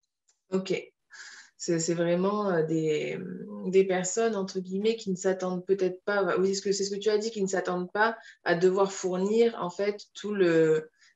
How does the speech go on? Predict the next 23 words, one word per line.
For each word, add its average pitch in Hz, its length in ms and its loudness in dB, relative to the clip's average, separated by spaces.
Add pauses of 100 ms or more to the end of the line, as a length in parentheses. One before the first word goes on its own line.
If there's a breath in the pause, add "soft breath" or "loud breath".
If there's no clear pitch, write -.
(120)
tout 226 140 -2
le, 175 260 4
tout 208 120 -8
le 196 100 0
matériel 185 360 0
dont 214 100 2
tu 190 100 -2
as 175 60 0
besoin 180 220 2
pour 202 160 -4
travailler. 180 520 2
C'est, - 160 -8
ils 160 140 -2
viennent 190 300 4
et 190 60 2
ils 165 120 2
vont 160 120 -4
penser 202 540 2
que 220 460 6
tu - 100 -14
vas 190 120 4
tout 196 120 -10
faire, 139 300 -6